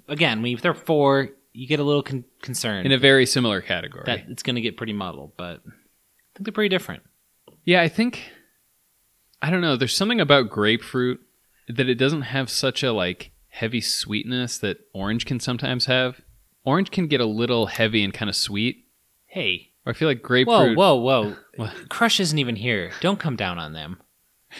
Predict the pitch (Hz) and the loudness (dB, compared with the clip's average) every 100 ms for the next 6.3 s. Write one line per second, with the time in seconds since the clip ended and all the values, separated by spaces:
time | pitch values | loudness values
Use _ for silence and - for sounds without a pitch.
0 | - - - 285 294 311 220 214 160 165 | -18 -16 4 6 6 4 6 4 6 4
1 | 160 123 - 185 220 175 175 165 156 135 | 4 0 0 2 2 4 4 4 4 4
2 | 139 123 113 110 127 147 170 151 - 120 | 4 0 -2 0 2 2 0 -2 0 -2
3 | 113 220 247 269 214 202 175 160 160 113 | 0 2 2 4 4 4 4 4 0 -2
4 | 131 156 151 151 147 131 120 113 110 110 | 4 6 6 0 -2 -2 0 2 2 0
5 | 107 104 95 98 - 85 135 143 120 - | 0 -4 -6 -10 -12 -8 0 0 0 -2
6 | 98 85 | -2 -2